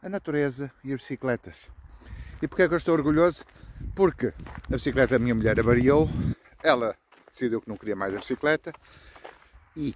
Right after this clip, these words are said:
quer uma elétrica. Porque não só dá para depois curtir um bocadinho,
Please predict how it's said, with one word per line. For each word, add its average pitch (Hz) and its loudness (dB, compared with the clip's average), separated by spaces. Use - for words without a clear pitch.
quer 107 -6
uma 104 -8
elétrica. 73 -16
Porque 113 -4
não 107 -2
só 90 -2
dá 87 -8
para 87 -8
depois 78 -18
curtir 117 -8
um 101 -6
bocadinho, 101 -6